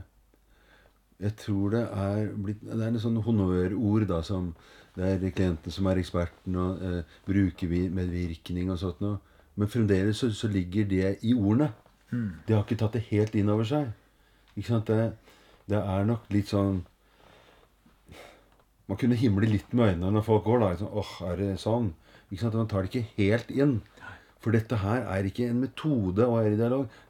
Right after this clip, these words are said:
Speaker 1: Det er en, et, et levesett, det er en måte å se verden på.
Speaker 2: Et veivalg?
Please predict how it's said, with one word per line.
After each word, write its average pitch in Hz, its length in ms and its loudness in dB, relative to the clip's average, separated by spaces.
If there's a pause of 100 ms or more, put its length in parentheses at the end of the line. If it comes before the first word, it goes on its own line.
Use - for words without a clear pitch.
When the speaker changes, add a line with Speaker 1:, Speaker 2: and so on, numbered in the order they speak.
Speaker 1:
Det 98 120 -2
er 104 340 -2 (640)
en, 113 180 -6
et, - 260 -12 (440)
et 107 160 -6
levesett, 123 580 2
det 110 80 0
er 117 60 2
en 120 60 2
måte 110 180 -2
å 107 40 -6
se 101 200 0
verden 98 560 0
på. 160 160 2 (240)
Speaker 2:
Et 123 120 -10
veivalg? 127 420 -4